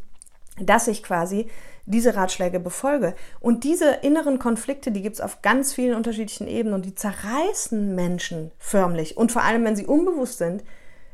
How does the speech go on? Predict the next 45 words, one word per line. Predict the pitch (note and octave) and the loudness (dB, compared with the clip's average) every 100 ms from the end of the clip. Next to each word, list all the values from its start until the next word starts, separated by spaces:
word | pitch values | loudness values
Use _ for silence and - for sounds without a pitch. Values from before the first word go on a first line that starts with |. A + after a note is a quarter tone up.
| - - | -16 0
können | B3+ C4+ | 4 6
wir | |
das | B3 A#3 | 6 4
noch | A3 | 2
nicht | G#3+ - | 0 -2
mal | F3+ | -4
greifen. | - A#2+ F4 F#4+ F#3+ F#3 | -4 -2 -2 -2 -4 -2
Dann | F#3 | 2
merken | G#3+ C4 B3 | 4 4 2
wir | |
immer | A#3+ A3 | 2 2
nur, | A3+ A#3 | 4 2
wir | A3 | 0
schleudern | - A#3+ D4 D4+ A#3 | 2 2 4 4 2
so | |
hin | G#3+ C#4 D#4 | 2 0 0
und | A#3 | 0
her | B3+ D#4 D#4 | 0 0 0
von | A3 | -2
einem | F#3+ - D4+ B3 | 0 0 0 -2
ins | G#3+ | -2
andere | - D4 C#4 A#3+ A3 | -2 -2 0 0 0
und | A3 | 0
haben | B3 A#3+ | 0 0
so | |
eine | A3+ | 0
komplette | A3 G#3 - C4+ B3 | -2 -2 -2 -2 -2
innere | A#3+ A#3 A3 | 0 -2 -4
Zerrissenheit | G3+ A3 B3+ A#3+ G#3+ G#3+ - - - - | -2 -2 -2 -2 -2 -4 -4 -10 -10 -6
und | G3+ | -4
kommen | - B3 A#3+ | 2 4 4
vor | A3+ | 2
allem | G3 G#3 | -2 -2
irgendwie | G3+ F#3 F#3 | -4 -4 -2
gar | F3 | -2
nicht | F#3 F#3 | -4 -6
richtig | F3+ - G3 | -10 -10 -12
voran. | - D#2+ - - - - - - - - | -10 -10 -12 -16 -18 -20 -20 -20 -16 0
Ja, | F#3 G#3 B3+ | 4 6 4
und, | - G#3 G3+ - - | 2 0 0 -6 -6
und | G#3 G3+ - - | -2 -2 -2 2
das | - F#3 | 2 4
ist | A#3 - - - - - | -2 -2 -8 -16 -12 -4
so | A3+ A3+ | 0 2
dieser, | A3 A3 G3 F#3 F3+ | 2 0 2 0 0